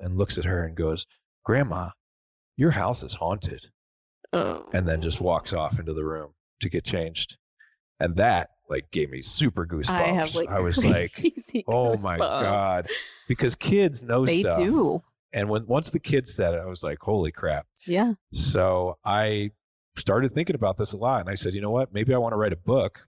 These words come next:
Speaker 2: Yeah.
Speaker 1: about ghosts
Speaker 2: Mm-hmm.
Speaker 1: and kinda looking at it,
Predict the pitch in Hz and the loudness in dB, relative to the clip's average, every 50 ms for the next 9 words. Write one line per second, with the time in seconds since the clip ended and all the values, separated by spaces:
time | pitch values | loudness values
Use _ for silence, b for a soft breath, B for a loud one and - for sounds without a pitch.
0 | _ - 240 294 262 - _ _ - 92 - 101 98 107 113 - - _ _ _ | _ -2 -2 -2 -2 -6 _ _ -4 0 2 2 2 2 0 -2 -6 _ _ _
1 | _ _ _ - 95 85 82 101 101 - - - - - 185 170 - 165 151 208 | _ _ _ 2 2 4 4 2 0 -2 -4 -6 -8 -8 -12 -16 -18 -18 -18 -18
2 | - _ _ _ - - _ _ - - - 87 85 87 90 b b b b _ | -20 _ _ _ -20 -20 _ _ -2 0 0 0 -2 -4 -10 b b b b _
3 | _ _ _ _ _ _ - 151 151 139 131 143 - 147 135 135 127 123 123 123 | _ _ _ _ _ _ 2 2 4 4 4 2 2 0 -2 0 0 2 2 2
4 | 123 123 123 - | 2 0 -2 -4